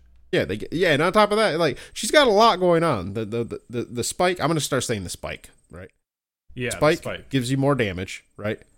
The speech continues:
Speaker 1: But then you wanna get the five spikes because you're trying to collect your soul orbs, because you want your soul orbs to do more damage with your ult.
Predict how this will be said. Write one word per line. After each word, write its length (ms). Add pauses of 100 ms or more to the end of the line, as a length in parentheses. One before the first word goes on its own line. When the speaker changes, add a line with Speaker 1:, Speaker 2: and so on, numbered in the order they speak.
Speaker 1:
But 100
then 120
you 100
wanna 220
get 100
the 60
five 260
spikes 460
because 360
you're 100
trying 200
to 60
collect 320
your 140 (100)
soul 380
orbs, 440 (400)
because 300
you 80
want 180
your 100
soul 280
orbs 200
to 60
do 100
more 160
damage 300
with 100
your 160
ult. 360